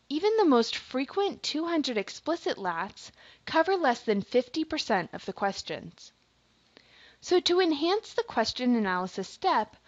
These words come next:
Watson also performs relation detection to find relationships among words and decomposition to split the question into different clues.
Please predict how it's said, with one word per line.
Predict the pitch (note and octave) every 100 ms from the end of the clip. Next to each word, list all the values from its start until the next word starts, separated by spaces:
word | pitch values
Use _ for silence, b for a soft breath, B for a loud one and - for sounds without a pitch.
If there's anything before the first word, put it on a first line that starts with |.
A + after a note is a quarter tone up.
| B B _
Watson | B3 C4+ - F#4+
also | - A#3+ D#4+
performs | D#4 E4+ - G#3+ F#3+ G3 -
relation | G#3+ A3+ A#3+ F#4 - C4
detection | G3 F#3 F3+ - - E3+ A#3+ -
to | -
find | A#3+ A3+ A3+
relationships | A3 G3+ G3+ - B3 D4 -
among | A#3 G3 F#3+
words | B3+ E4+ G3 G3 - - B B B B
and | D4 D4
decomposition | C4+ D4 - E4+ E4+ E4+ A#3+ - F3 D3+ F3+
to | -
split | A3+ - A#3 A#3
the | D#4+
question | A3+ G3 - F3 E3+
into | - G#3
different | G3+ F3+ E3 A2+
clues. | - F3 C#3+ -